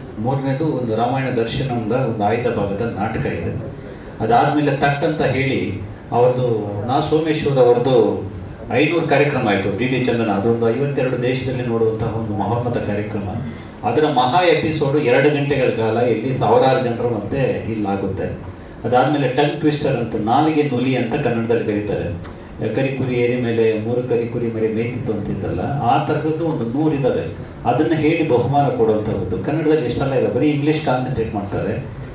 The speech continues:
ಕನ್ನಡದಲ್ಲಿ ಕಾನ್ಸಂಟ್ರೇಟ್ ಮಾಡಿದ್ರೆ ಹೇಗಿರುತ್ತೆ? ಮತ್ತೆ ಮಕ್ಕಳಿಗೆ,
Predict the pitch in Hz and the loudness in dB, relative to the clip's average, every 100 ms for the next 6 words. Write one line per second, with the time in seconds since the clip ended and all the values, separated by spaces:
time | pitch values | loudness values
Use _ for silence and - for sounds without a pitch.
0 | - 143 156 165 151 147 110 101 120 104 | -6 -2 0 2 2 0 0 -2 -2 -4
1 | 98 101 98 107 110 107 92 85 82 90 | -4 -4 -2 -2 -2 -2 -2 -4 -4 -6
2 | - - - 110 131 139 160 147 127 131 | -8 -10 -12 -4 -2 2 2 2 0 -2
3 | - 170 151 - - - - | 0 0 0 0 -4 -8 -12